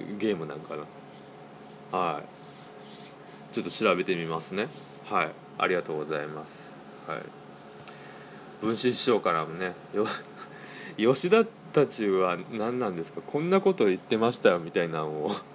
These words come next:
<laughs> 上の人に報告するやつなんですかね。はい。えー、あ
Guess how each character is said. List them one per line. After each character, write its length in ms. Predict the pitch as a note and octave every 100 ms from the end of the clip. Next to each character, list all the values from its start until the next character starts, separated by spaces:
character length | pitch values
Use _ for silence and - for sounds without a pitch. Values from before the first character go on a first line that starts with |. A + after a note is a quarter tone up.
| - -
<laughs> 360 | - - - G2+
上 160 | A#2+
の 100 | C#3+
人 200 | D#3 -
に 80 | G2
報 200 | F2 B2+
告 260 | B2 C3 -
す 200 | - B2+
る 340 | A2 G#2 - - - - - - - - - - - - - - - -
や 160 | - A2
つ 100 | -
な 160 | E2+ C#2
ん 60 |
で 80 | -
す 100 | -
か 80 | -
ね。 140 | D#2 C#2 - - - -
は 140 | E2+ D2
い。 20 | D#2 - - - - - - - - - - - - - -
え 840 | E2+ E2 D#2+ D#2 D#2 D2+ C#2+ - - - - - - - - - - - - - - - - - - - - - - - - - - - - -
ー、 80 |
あ 60 | -